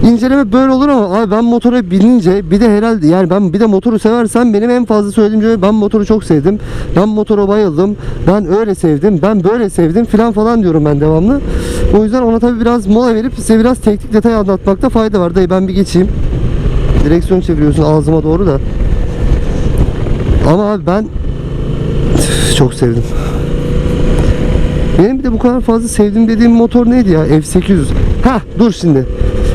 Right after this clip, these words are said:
Benim en, benim böyle hasta olduğum motor vardı işte, F sekiz yüz. Ona da şey diyordum, "Ulan buna biniyorsun. Sanki böyle yıllardır bu benim altımda. Yıllardır ben bunu kullanıyorum."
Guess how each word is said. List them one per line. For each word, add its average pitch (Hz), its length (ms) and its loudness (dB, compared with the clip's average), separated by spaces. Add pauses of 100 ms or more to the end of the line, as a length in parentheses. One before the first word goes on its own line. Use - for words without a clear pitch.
(140)
Benim 254 200 0
en, 269 200 0 (480)
benim 269 260 2
böyle 240 140 0
hasta 233 380 0
olduğum 240 340 2 (480)
motor 226 540 2
vardı 165 240 0
işte, - 140 -6
F 180 140 2
sekiz 214 320 -2
yüz. 202 140 0
Ona 208 220 2
da 202 80 -2
şey 214 200 0
diyordum, 170 220 0
"Ulan 214 240 2
buna 220 180 0
biniyorsun. 196 460 0 (720)
Sanki 220 400 0
böyle 214 180 0
yıllardır 226 520 0
bu 214 100 0
benim 202 180 2
altımda. 196 560 0 (760)
Yıllardır 214 460 0
ben 208 200 0
bunu 208 140 0
kullanıyorum." 208 600 0